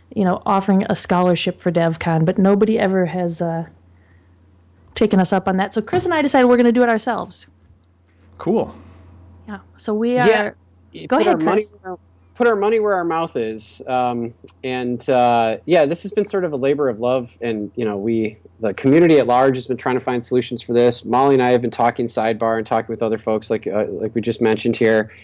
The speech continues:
Speaker 3: Um, but really what it boils down to is this is how, this is, Molly and I actually came from, uh, being inspired at our very first DevCon. So we wanted to kinda share that and make that be the same journey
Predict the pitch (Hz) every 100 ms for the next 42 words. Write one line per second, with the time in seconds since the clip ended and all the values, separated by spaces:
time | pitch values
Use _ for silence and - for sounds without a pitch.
0 | - - - 110 110 107 107 135 135 185
1 | 269 190 123 151 143 143 170 226 147 127
2 | 120 - 170 - 277 - 220 139 113 -
3 | 196 - 320 147 - 147 - - 330 254
4 | 156 202 170 127 - 123 - 127 123 131
5 | 120 117 113 120 113 110 147 156 147 135
6 | - 143 151 151 147 202 170 113 98 -
7 | 92 - 87 - 107 85 - 127 156 170
8 | 143 - 131 117 110 92 - 151 165 151
9 | 110 101 101 113 104 98 135 139 127 -
10 | 123 117 143 135 117 131 139 120 107